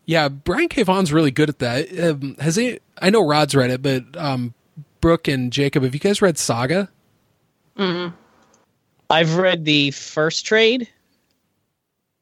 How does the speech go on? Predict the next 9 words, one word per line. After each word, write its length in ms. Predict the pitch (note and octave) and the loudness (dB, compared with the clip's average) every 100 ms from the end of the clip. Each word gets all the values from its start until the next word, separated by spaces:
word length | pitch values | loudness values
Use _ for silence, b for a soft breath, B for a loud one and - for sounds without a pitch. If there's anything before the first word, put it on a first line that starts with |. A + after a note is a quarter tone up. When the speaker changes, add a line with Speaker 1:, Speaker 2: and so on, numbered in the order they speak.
| _ _ _ _ _ _ _ - | _ _ _ _ _ _ _ -12
Speaker 1:
He 120 | - | -2
works 200 | F#3 F#3 | 0 0
some 180 | - C#3 | 0 2
really 160 | C#3 C#3 | 2 2
good 160 | C3 | 0
humor 260 | A2 C3+ B2 | 0 -2 -2
into 180 | A#2 A2 | -4 -4
that 260 | A2+ A2 - | -6 -8 -10
too. 300 | A#2+ A2 | -12 -12